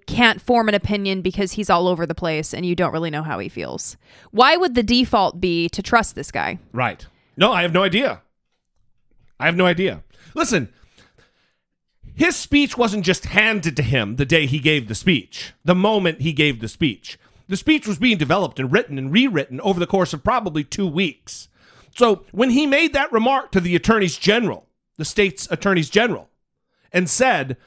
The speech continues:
Speaker 2: that he believes it was, it's a false flag operation created by his political opponents, opponents to make him look bad, he already had read his speech. He knew what he was gonna say that evening. And it didn't click in his head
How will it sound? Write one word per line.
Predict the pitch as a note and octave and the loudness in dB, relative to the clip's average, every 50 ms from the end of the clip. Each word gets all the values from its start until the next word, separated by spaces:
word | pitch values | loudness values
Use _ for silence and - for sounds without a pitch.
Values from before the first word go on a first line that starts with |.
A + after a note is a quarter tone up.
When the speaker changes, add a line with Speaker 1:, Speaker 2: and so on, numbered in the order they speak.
| _ - - | _ -12 -4
Speaker 2:
that | D#3 E3+ E3+ E3+ | -2 0 0 0
he | D#3+ G#3+ A#3 | 2 0 0
believes | G#3 - G#3 G#3+ A3 G#3 F3+ D3+ | 0 2 2 2 4 2 2 0
it | G3 G#3+ | 0 0
was, | F3 E3+ D3+ B2+ - - - _ _ - | 2 0 0 0 -6 -14 -18 _ _ -4
it's | G3+ - - | -2 -2 -2
a | D3+ | -2
false | - - A3 G3+ F3+ - | 2 2 2 2 2 -2
flag | - F3+ F#3+ F#3+ F#3+ F3 | -2 -2 -2 0 0 0
operation | E3+ D3+ C#3 C#3 C#3+ C#3+ C3+ C3 - - C3 B2+ A#2+ - _ - - | -2 -2 0 0 2 2 2 0 -2 -4 -6 -8 -8 -12 _ -20 -12
created | - - G3 G3+ G#3 G3 F3+ F3 D#3+ | -6 -2 2 2 4 4 4 2 0
by | D3 D#3+ D#3 | 0 -2 -2
his | D3 D#3 - | -2 -4 -4
political | - D#3 D#3+ E3 D3+ C3+ B2 C3 | -4 -4 -2 -2 -2 -2 -4 -6
opponents, | B2 - - A3 G#3+ F#3 E3 - - | -6 -2 0 0 0 0 -2 -4 -12
opponents | - - - A3 G#3+ F#3+ D#3+ C3+ - | -8 -4 -2 0 0 0 -2 -6 -6
to | - D#3+ | -4 -2
make | E3 D#3 - | -2 -2 -2
him | C#3 C3+ | -2 2
look | - - - - | 2 2 0 0
bad, | - D3 A#2 G2 F#2+ F#2+ A#2 - _ _ _ _ _ _ _ _ - _ _ _ _ _ | -6 -6 -6 -6 -8 -12 -14 -18 _ _ _ _ _ _ _ _ -20 _ _ _ _ _
he | - - C#4 C#4+ | 0 2 4 4
already | C#4 D4 D4 D4+ D4 C4 | 4 4 2 0 0 0
had | A#3+ G3+ F3 | 2 2 4
read | G3 A3+ A#3+ G3+ | 4 2 2 2
his | F3 D3 | 0 -2
speech. | - - - F#3+ D#3+ B2+ - | -2 -2 0 0 0 0 -2
He | G3+ B3+ C4 | -2 0 0
knew | C4+ D4+ F4 F4+ | 2 2 4 4
what | F4 D#4+ C4+ | 2 2 2
he | B3+ | 0
was | A3+ G#3+ - | 0 0 0
gonna | - G3 F#3 | 0 -2 -2
say | - - A#3 A#3+ G#3+ F3+ | 0 2 2 2 2 2
that | E3+ E3 - G3 | 2 2 2 4
evening. | B3+ D4+ A#3+ E3 B2+ A2 - - _ _ _ _ _ _ _ _ _ _ _ _ _ _ _ _ _ _ _ _ _ _ _ _ _ _ - | 2 2 2 0 -6 -12 -12 -14 _ _ _ _ _ _ _ _ _ _ _ _ _ _ _ _ _ _ _ _ _ _ _ _ _ _ 2
And | G#3+ G#3+ G#3+ | 4 4 4
it | G3+ D#3 | 4 2
didn't | C4+ B3+ B3+ A#3 | 0 0 0 -2
click | - - A#3 C#4 C#4 C#4 | -4 0 0 0 0 0
in | B3 A#3 | 0 2
his | G#3 F#3 D#3 | 2 2 2
head | G3 G#3 C4+ D#4 C#4+ F#3 C#3+ A#2+ B2 C#3 D3+ | 2 2 2 2 2 0 -2 -4 -6 -6 -8